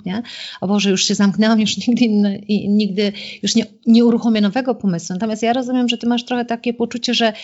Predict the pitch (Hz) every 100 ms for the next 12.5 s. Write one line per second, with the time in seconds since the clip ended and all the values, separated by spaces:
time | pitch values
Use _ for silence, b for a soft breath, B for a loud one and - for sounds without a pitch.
0 | B - 226 208 262 262 233 214 240 233
1 | 208 196 202 196 196 214 208 208 202 214
2 | 240 240 254 240 233 233 - 208 247 233
3 | 226 208 - - 220 214 220 226 226 226
4 | 233 214 208 180 175 - 233 - - 302
5 | 370 339 294 262 277 277 247 233 240 -
6 | 240 269 247 202 208 233 220 - 208 202
7 | - 214 208 B B B 202 247 240 -
8 | 285 302 233 214 - 254 226 - b b
9 | b b _ 170 196 - 208 208 202 190
10 | 240 220 160 - 196 208 220 214 208 302
11 | 330 254 208 190 175 160 165 185 185 190
12 | 196 190 - 190